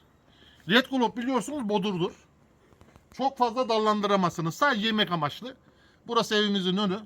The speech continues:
Yemek amaçlı Red Globe'umuz da var. Onun, o, daha kısa tutuyorum. Çünkü bodur bir cins. Evet. Budamamızın sonuna geleceğiz. Evet. İyi bir ayrıntı geldi. Yaklaş hocam.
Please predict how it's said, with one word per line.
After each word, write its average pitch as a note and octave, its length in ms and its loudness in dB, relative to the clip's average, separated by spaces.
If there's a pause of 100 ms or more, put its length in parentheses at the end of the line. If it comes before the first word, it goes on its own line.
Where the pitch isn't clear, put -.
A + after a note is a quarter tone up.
(120)
Yemek A3+ 300 -2
amaçlı F3 300 0
Red G#3+ 140 -2
Globe'umuz D3+ 480 -2
da A#2 80 -10
var. A2+ 120 -14 (680)
Onun, C#4+ 420 2
o, A3+ 300 -2
daha C4 180 8
kısa C4+ 300 0
tutuyorum. C4+ 480 -2 (120)
Çünkü A#3+ 480 -2
bodur A3 340 2
bir A3 200 0
cins. F3+ 380 -4 (720)
Evet. G3 220 2 (1300)
Budamamızın A#3 520 0
sonuna A3 340 -4
geleceğiz. F3+ 440 -2
Evet. F#3 300 -2 (240)
İyi A3 240 -6
bir G#3+ 60 0
ayrıntı F#3 360 -2
geldi. D3+ 300 -2
Yaklaş F#3 340 -2
hocam. B2 240 -6